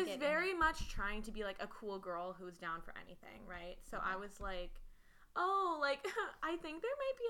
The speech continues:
Speaker 2: a bug in the oatmeal." <laughs> Even though, like, inside, I was, like, internally screaming, like, just, like,
Speaker 1: Right.
Speaker 2: like, just, like, screeching, okay?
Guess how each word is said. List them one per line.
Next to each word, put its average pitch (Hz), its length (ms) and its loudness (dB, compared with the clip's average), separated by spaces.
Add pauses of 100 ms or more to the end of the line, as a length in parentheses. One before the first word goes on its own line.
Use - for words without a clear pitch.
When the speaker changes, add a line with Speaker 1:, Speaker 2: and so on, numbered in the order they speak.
Speaker 2:
a - 40 -12
bug 220 260 6
in 233 160 2
the 208 120 4
oatmeal." 214 560 4
<laughs> - 480 -4
Even 294 240 8
though, 302 140 10
like, 226 240 0
inside, 226 680 0 (480)
I 214 140 0
was, 220 220 -4
like, 208 220 -6
internally 202 840 -4
screaming, 156 540 -12
like, 175 220 -8
just, 208 300 -12 (120)
like, 185 280 -2
Speaker 1:
Right. 175 300 -12
Speaker 2:
like, 175 300 0
just, - 220 -10 (400)
like, 180 300 0 (300)
screeching, 226 840 -6 (100)
okay? 180 420 -6